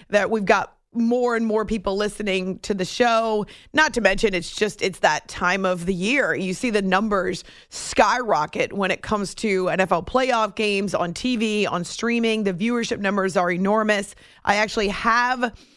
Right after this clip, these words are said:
the viewership numbers from the regular season, and then we'll compare those to some of the playoff numbers. We're just all in,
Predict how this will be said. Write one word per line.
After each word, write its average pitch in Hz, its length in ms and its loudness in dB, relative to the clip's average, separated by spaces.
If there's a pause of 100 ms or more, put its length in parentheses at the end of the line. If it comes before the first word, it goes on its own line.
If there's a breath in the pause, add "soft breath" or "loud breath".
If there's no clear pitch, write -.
(200 soft breath)
the 220 80 -2
viewership 247 440 0
numbers 214 280 0
from 220 120 -6
the 202 100 0
regular 214 520 0
season, 180 400 -4
and 180 80 0
then 196 120 2
we'll 208 120 0
compare 214 400 0
those 196 200 0
to - 100 -16
some 208 160 -2
of 196 80 -2
the - 80 -2
playoff 190 560 0
numbers. 170 500 -2 (1040 soft breath)
We're 226 280 2
just 339 180 0
all 269 260 2
in, 233 440 -2